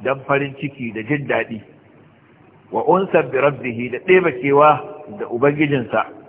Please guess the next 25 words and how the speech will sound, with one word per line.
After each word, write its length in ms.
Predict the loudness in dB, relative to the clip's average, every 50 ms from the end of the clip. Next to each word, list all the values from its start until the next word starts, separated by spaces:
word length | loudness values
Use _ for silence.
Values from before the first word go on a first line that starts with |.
| -20 -20 -18 -10 -8
wa 80 | -8 -8
ishtiyaqan 560 | -8 -6 0 4 6 6 6 6 4 0 0
ilayhi, 460 | 0 2 4 4 4 4 0 -4 -6 -10 -12 -18 -18 -12 -4
da 140 | -2 2 2
yin 320 | 4 4 2 2 -2 -4 -2
wato, 520 | 0 0 0 0 -2 -4 -6 -6 -6 -8 -12 -16 -20 -20 -20 -20 -8 -2
a, 60 | 0 2
a, 580 | 4 4 4 4 4 4 2 2 0 0 -2 -4
abin 180 | -4 -4 -4
nan, 140 | -6 -8 -6 -4
bege 580 | -2 -2 -2 0 0 0 0 0 0 -4 -10 -18 -18 -14 -6
zuwa 220 | 0 2 4 4 4
ga 100 | 2 2 2
Allah 200 | 2 2 2 0
Ta'ala, 340 | 0 0 0 0 2 0 0 -2 -4 -10 -20 -20 -20 -20 -20 -8 -2
wartiya'an 680 | -2 -2 -2 -2 -2 2 4 6 6 6 4 2 0
bi 80 | -2 -2
hubbihi, 500 | -2 -2 -4 -4 -6 -8 -6 -6 -8 -10 -12 -18 -20 -18 -10 -8
da 140 | -8 -8 -2 2
samun 420 | 6 6 6 6 4 2 -2 -4
hutu 480 | -2 -2 -2 -4 -2 -2 0 0 0 -2 -4 -10 -20 -20 -20 -20 -20 -20 -20 -20 _ _ _ -8
da 160 | -6 -6 0 2
san 120 | 2 2 4
Allah 320 | 4 2 2 2 2 0 2
ta'ala, 400 | 2 2 2 4 4 4 2 0